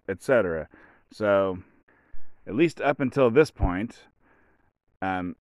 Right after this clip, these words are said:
anytime that anyone wants me to talk about anything, I've done it. You know, doesn't matter if I have a frickin' clue at all about the subject, I'll still talk about it. So this lady's name,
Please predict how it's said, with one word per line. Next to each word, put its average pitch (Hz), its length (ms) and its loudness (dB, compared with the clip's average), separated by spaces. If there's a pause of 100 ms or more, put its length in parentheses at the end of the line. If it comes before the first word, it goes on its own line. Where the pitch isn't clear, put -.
anytime 147 540 0
that 107 100 -4
anyone 139 440 0
wants 127 240 -2
me 127 80 0
to 120 80 0
talk 123 260 0
about 110 340 -2
anything, 120 760 -4 (920)
I've 113 200 -2
done 120 220 0
it. - 80 -14 (920)
You 90 140 -8
know, 82 140 -10 (280)
doesn't 131 340 0
matter 127 480 0 (100)
if 92 140 -6
I 120 140 2
have 127 220 2
a 104 200 -2 (520)
frickin' 147 300 2
clue 117 460 0
at 139 220 2
all 131 200 2
about 107 220 0
the 101 100 -4
subject, 107 420 -4 (460)
I'll 175 100 -4
still 214 160 2
talk 110 260 2
about 82 260 -4
it. - 80 -18 (1200)
So - 60 -14
this 139 180 -2
lady's 139 360 2
name, 107 600 -4